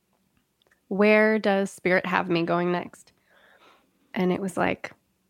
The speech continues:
"Austin, Texas." And I think I, I think I burst out laughing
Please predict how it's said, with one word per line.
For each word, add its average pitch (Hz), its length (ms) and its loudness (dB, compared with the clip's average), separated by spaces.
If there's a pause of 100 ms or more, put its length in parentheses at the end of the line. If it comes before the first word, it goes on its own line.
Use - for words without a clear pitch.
(240)
"Austin, 190 400 0
Texas." - 640 -10 (460)
And 220 120 4
I 226 100 4
think 277 260 2
I, 269 160 6 (120)
I 208 100 0
think 254 200 -2
I 240 120 2 (200)
burst 196 380 0
out 180 200 2
laughing - 540 -4